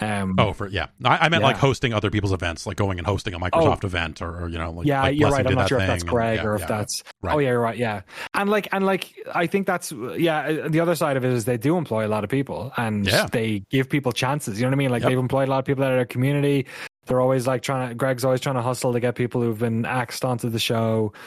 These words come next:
Speaker 1: You know what I mean? Like, you can, you can, you can try to not like those guys if you want, and people do, but
Speaker 2: Yeah,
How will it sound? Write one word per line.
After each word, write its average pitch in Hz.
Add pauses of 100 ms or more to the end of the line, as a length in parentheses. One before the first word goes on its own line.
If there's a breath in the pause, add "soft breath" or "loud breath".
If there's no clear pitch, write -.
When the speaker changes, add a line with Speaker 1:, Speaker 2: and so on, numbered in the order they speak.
(160 loud breath)
Speaker 1:
You 117
know 117
what 120
I -
mean? 117
Like, 110
you 110
can, 107 (120)
you 123
can, 110
you 110
can 117
try 143
to 139
not 139
like 139
those 127
guys 135
if 131
you 123
want, 120
and 117
people 127
do, 123
but 107
Speaker 2:
Yeah, 92